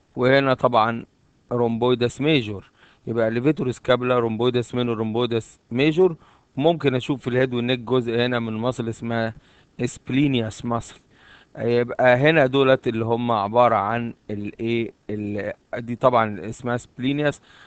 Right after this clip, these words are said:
ماسل، الجزء ده اسمه سبلينياس كابيتاس. المهم ده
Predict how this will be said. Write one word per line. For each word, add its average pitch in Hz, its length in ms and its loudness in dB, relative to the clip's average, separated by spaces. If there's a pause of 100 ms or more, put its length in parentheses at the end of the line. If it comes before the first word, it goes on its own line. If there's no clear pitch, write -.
(140)
ماسل، 151 440 0
الجزء 127 380 0
ده 123 220 2
اسمه 123 380 -6 (260)
سبلينياس 127 600 -2
كابيتاس. - 680 -10 (460)
المهم 160 560 2
ده 151 360 6